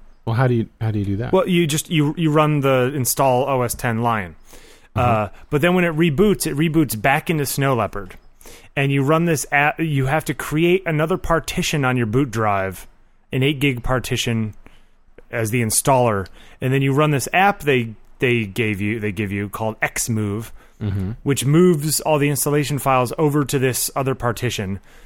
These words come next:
Speaker 2: You reboot again into that partition, and you use that to install it back on your main partition, overwriting Snow Leopard.
Speaker 1: Hmm. So, but at this point, you'd have to put aside, you, you, you're using the, um, the set aside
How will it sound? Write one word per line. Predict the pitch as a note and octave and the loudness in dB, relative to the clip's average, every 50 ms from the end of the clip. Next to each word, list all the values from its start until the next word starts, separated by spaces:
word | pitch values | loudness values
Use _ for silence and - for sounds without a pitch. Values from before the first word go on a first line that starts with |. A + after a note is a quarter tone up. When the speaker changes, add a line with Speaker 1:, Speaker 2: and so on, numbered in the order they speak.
| - - - | -18 -10 -4
Speaker 2:
You | B2+ C3 | -2 0
reboot | C3+ D3+ F3 F3+ C#3+ E3+ F3 D3+ | 2 4 4 4 6 6 6 4
again | D3 C3 D3 F3 F#3 F3 D3+ C#3+ D3 | 4 4 4 4 4 4 2 2 0
into | D3 F#3 F#3+ G3+ F#3+ F3+ E3+ | 0 2 2 2 2 2 2
that | D3+ C#3+ C#3+ - | 4 2 2 2
partition, | B2+ C3 B2+ A#2 - E3 E3 - - B2+ A2+ A2+ A2 G#2 - - - - - - | 2 0 0 0 0 -2 0 0 0 0 0 0 -2 -4 -8 -14 -20 -20 -10 -4
and | B2 C3 C#3 | -2 0 0
you | C3+ C3+ | 2 2
use | D3 D3+ C3+ A#2 | 2 2 2 2
that | C3 D3 C3+ C3+ A#2 - | 2 2 2 2 0 -2
to | - C3 | -4 -4
install | B2+ A#2 - - - B2+ A#2+ A#2 | -2 -2 -2 0 0 2 2 2
it | A2+ G2 | 0 0
back | - A#2 A2 A2 - - | 0 0 0 0 0 -2
on | A2+ A2 | -2 -2
your | A2 G#2+ G#2 | -2 -2 -2
main | G#2+ G#2+ G#2+ G#2+ G#2 G2+ G2 F#2+ F2+ - - - - _ _ _ _ _ _ _ _ _ _ - - | 0 -2 0 -2 -2 -4 -4 -6 -8 -12 -16 -20 -20 _ _ _ _ _ _ _ _ _ _ -14 -8
partition, | - B2+ G#2+ - A2+ G#2+ - A2+ G#2+ A2+ - | -6 -4 -4 -4 -4 -4 -4 -6 -6 -6 -4
overwriting | D3 C#3 A#2+ B2 B2 A#2+ A#2 A2+ A2 G#2+ G#2+ G#2+ G#2 G2+ G2+ F#2+ F#2 | -4 -2 0 0 0 0 0 0 0 0 0 -2 -4 -4 -6 -6 -8
Snow | - - - G3 G3+ | -8 -4 0 0 2
Leopard. | D#3+ A2 F#2 - F#2+ E2+ - - - - - _ _ _ _ _ _ _ - | 2 0 -2 -4 -12 -18 -18 -20 -20 -20 -20 _ _ _ _ _ _ _ -6
Speaker 1:
Hmm. | B2+ G2+ E2+ D2 - - | -4 -4 -4 -6 -8 -6
So, | - - D3 C3 G2+ F#2+ F#2 - G2 | 0 2 2 2 2 0 -4 -4 0
but | B2 B2+ E2 | 0 0 2
at | A#2+ A2 - - A#2+ | 0 -2 -2 -2 -2
this | C#3+ C#3 | -2 -2
point, | - - A#2 A2 | 0 0 0 2
you'd | A#2 A#2 A#2+ | 2 2 2
have | B2 A2+ - | 2 2 0
to | A#2+ G#2 - - - - - | -2 -4 -4 -8 -12 -2 2
put | - - A2 | 4 4 4
aside, | G#2+ - - A#2+ A2 G#2+ G2+ F#2+ - - | 4 0 0 0 0 2 0 -2 -4 -4
you, | A2+ A#2 | -6 -4
you, | - A#2 A2 | -2 -2 -2
you're | - - A#2 A#2 | 0 2 2 2
using | G#2+ G#2+ A2+ A#2 B2 A#2+ A2 A2 G#2 G2 | 2 2 4 4 4 4 4 2 2 2
the, | G2+ G2 F#2+ F#2+ F#2+ - - - - - - - _ _ _ _ _ - | 0 0 0 -2 -2 -4 -8 -18 -20 -20 -20 -20 _ _ _ _ _ -6
um, | F#2+ F#2+ F#2 F2+ F2 E2+ E2 E2 E2 E2+ - | -4 -2 0 0 0 -2 -2 -4 -4 -6 -4
the | G2+ | -4
set | - - - A2 G2+ | -2 0 0 0 0
aside | - - - G2+ F#2+ F#2+ F2+ F2+ F2 - | 0 -2 -2 -2 0 0 -2 -2 -4 -8